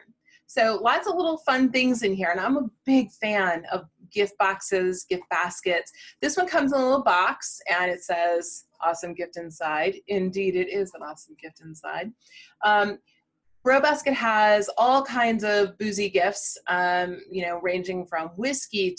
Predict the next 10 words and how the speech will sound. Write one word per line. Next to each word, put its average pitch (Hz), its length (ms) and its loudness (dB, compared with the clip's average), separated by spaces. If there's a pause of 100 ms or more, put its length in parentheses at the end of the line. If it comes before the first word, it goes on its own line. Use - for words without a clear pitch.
to 175 340 -4
tequila 220 600 0
to 190 100 -6
vodka 220 500 0 (140)
to 180 140 -4 (120)
craft 240 320 -2
beers, 208 460 -2 (320)
but 233 120 -4
they're 277 120 4
not 302 220 4